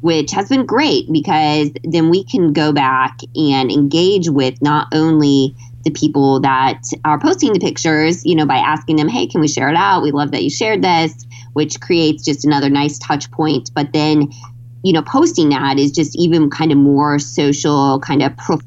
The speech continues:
proof in the pudding type of situation where, hey, it's just not the brand saying that their product is great. Other people are raving about it as well.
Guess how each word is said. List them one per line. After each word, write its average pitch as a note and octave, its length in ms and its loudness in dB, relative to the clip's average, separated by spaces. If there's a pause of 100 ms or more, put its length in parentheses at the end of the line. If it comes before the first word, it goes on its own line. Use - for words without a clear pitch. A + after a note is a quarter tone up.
(240)
proof C#4+ 300 2
in G3 100 2
the E3 80 2
pudding D#3 400 2
type C#3 240 -2
of C#3 60 -4
situation C3+ 880 0
where, C3+ 460 0 (280)
hey, C#3+ 440 0
it's - 200 -2
just G#3 280 -2
not D3+ 260 0
the - 60 -2
brand C3+ 540 -2
saying C3 720 0
that B2+ 280 0
their C3 120 -2
product C3+ 460 -2
is D#3+ 180 0
great. F#3+ 440 -2 (200)
Other D#3+ 280 -2
people D#3 680 -2
are D3 140 0
raving C3 460 -4
about C3+ 280 -6
it - 140 -8
as - 240 -8
well. - 340 -4